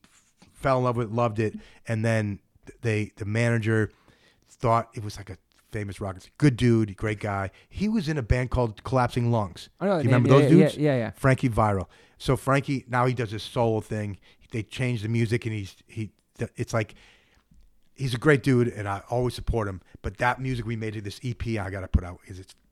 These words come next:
Speaker 1: it's awesome. It's
Speaker 2: Yeah. So it'll come out.
Speaker 1: amazing.
Speaker 2: It'll come out someday.
Speaker 1: Yeah, hundred
Speaker 2: Okay.
Speaker 1: percent. I'm, I'm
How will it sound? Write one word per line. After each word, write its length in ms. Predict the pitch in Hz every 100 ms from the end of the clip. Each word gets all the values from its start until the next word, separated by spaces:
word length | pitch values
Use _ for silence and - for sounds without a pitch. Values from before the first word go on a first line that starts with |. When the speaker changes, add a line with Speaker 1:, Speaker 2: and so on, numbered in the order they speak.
| _ _
Speaker 1:
it's 180 | 113 - -
awesome. 400 | 104 95 - - _ _
It's 200 | - 131
Speaker 2:
Yeah. 60 | 104 -
So 160 | - 180
it'll 120 | 156
come 160 | 165
out. 40 | 160
Speaker 1:
amazing. 60 | 143
Speaker 2:
It'll 120 | 156
come 120 | 160
out 140 | 143 139
someday. 320 | 147 147 156 -
Speaker 1:
Yeah, 180 | - 104 -
hundred 240 | - 127
Speaker 2:
Okay. 80 | 113
Speaker 1:
percent. 140 | 95 -
I'm, 140 | 135 135
I'm 220 | 139 131